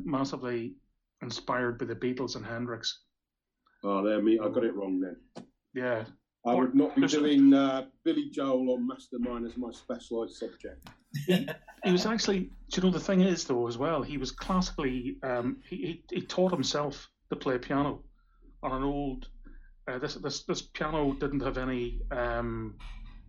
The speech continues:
Speaker 1: tune to it, but he, he, he taught himself, and he classic-, he trained himself classically, just
Speaker 2: Mm.
Speaker 1: by, by ear, a bit like Elton John. You know, Elton John could listen to a tune and play it. Um, but, yeah, Billy,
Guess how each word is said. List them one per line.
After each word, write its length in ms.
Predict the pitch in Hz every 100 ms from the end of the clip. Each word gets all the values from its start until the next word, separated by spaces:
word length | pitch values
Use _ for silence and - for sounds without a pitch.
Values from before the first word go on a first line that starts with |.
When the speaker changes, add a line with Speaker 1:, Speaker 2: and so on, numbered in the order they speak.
| - - - - - -
Speaker 1:
tune 200 | 147 139
to 100 | 131
it, 120 | 113
but 120 | 131
he, 60 | 127
he, 160 | 139 151 190
he 60 |
taught 200 | - 151
himself, 520 | 139 123 139 123 110 - - - _ -
and 80 |
he 60 | 127
classic-, 400 | - 170 156 - -
he 80 | 185
trained 340 | - 185 185
himself 440 | 175 135 127 113 -
classically, 500 | 143 131 147 123 95 - _ _ _ _ _ _ -
just 200 | 139 127
Speaker 2:
Mm. 20 | 127 120 139 -
Speaker 1:
by, 100 | 131
by 40 | 143
ear, 360 | 139 131 113 - -
a 60 | -
bit 160 | 180
like 140 | 165 120
Elton 300 | 117 139 117
John. 360 | 113 117 110 117
You 60 |
know, 140 | 127 127
Elton 220 | 139 131
John 200 | 120 120
could 120 | 120
listen 260 | 120 - 117
to 80 | 110
a 40 |
tune 220 | - 120
and 100 | 101
play 200 | - 117 113
it. 100 | 110 - _ - - - - - - - - - - 117
Um, 640 | 113 110 110 110 113 139 - _ _ _ _ -
but, 100 | - - - -
yeah, 220 | 135 120
Billy, 520 | 120 143 135 131